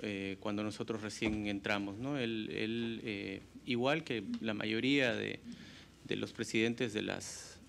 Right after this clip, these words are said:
de las, eh, comunidades, eh, guaraní,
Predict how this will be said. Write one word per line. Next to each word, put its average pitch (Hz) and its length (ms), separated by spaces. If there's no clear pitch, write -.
de 107 200
las, 98 560
eh, 98 280
comunidades, 120 1080
eh, 98 420
guaraní, 117 640